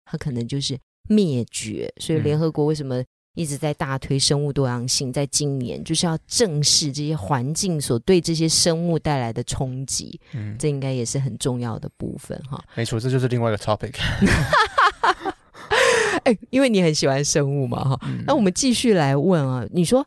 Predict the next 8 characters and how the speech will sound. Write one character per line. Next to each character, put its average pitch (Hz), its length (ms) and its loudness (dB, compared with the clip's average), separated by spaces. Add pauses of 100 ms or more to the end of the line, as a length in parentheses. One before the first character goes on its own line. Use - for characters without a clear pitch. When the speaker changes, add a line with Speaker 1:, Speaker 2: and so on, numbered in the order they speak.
(140)
Speaker 1:
庞 156 220 -2
洛 220 220 4
邮 143 160 2
轮 139 200 0
下 151 280 -2
谷 117 180 -4
号， 120 400 -4
这 165 320 -2